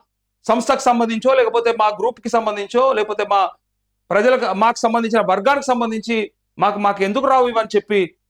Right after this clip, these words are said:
పోరాటాలు చేస్తూ ఉంటారు కదా, మరి వాళ్ళు చేస్తే గిట్లా చేయరు ఎందుకు? మ్, రైతుల మీదనే ఎందుకు ఇట్లా ఈ కట్టడి? ఏం అవసరం, ఏం అక్కర?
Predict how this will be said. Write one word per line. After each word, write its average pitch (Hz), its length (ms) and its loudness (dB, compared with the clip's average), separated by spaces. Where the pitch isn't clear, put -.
పోరాటాలు 220 340 2
చేస్తూ 185 320 0
ఉంటారు 160 200 -4
కదా, 180 280 -2
మరి 165 120 -2
వాళ్ళు 196 260 2
చేస్తే 220 260 0
గిట్లా 196 240 -4
చేయరు 196 260 2
ఎందుకు? 220 240 -4
మ్, 160 260 -4
రైతుల 220 320 2
మీదనే 269 320 2
ఎందుకు 262 240 -6
ఇట్లా 247 220 -2
ఈ 202 80 -2
కట్టడి? 208 420 0
ఏం 214 160 4
అవసరం, 240 400 2
ఏం 208 160 2
అక్కర? 220 300 -4